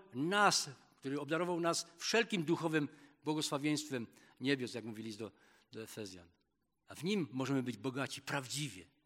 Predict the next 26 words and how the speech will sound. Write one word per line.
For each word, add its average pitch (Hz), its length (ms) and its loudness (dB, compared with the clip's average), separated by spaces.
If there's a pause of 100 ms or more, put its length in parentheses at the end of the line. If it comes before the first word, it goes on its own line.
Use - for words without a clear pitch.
(320)
W 131 140 -4
Nim 202 140 0
możemy 147 280 0
mieć 139 140 -2
to 143 100 -8
prawdziwe 143 540 -4 (180)
duchowe 147 360 0
bogactwo 135 640 -2 (260)
w 110 80 -8
Jezusie 135 340 -2
Chrystusie. - 500 -10 (800)
Kiedy 139 180 4
patrzymy 208 540 4 (920)
na 151 140 2
życie, 185 360 2 (380)
e, 123 440 0
Salomona, 185 720 6 (920)
możemy 185 540 8 (220)
tutaj 180 400 6 (300)
widzieć 180 640 0
ten, 180 240 4
e, 139 500 0
tą, 151 140 -2
na 143 140 4
tą 156 140 2
historię, 165 600 4